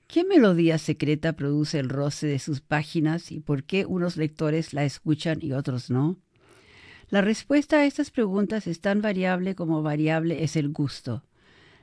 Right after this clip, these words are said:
la ambigua y misteriosa disposición hacia algo o, por el contrario,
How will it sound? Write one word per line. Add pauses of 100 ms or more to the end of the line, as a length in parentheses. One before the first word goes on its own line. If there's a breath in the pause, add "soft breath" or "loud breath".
la
ambigua
y
misteriosa
disposición
hacia
algo
o,
por
el
contrario,